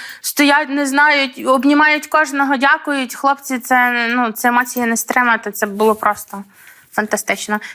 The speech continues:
Ті, хто навіть не говорив, почали говорити, заїкаючись. Почали обіймати дітей, фотографувати, тримати. Ми не могли, ми не могли вийти,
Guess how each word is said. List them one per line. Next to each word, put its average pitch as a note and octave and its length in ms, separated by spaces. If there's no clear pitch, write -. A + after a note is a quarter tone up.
Ті, D4+ 140
хто C#4 200
навіть C4 280
не B3 120
говорив, B3 480
почали B3 360
говорити, B3 480
заїкаючись. A3+ 960
Почали A#3+ 420
обіймати A#3 560
дітей, A3 420
фотографувати, A#3 920
тримати. A#3 580
Ми B3+ 160
не C#4+ 120
могли, D4 600
ми C#4+ 140
не D4+ 100
могли E4+ 180
вийти, D#4+ 320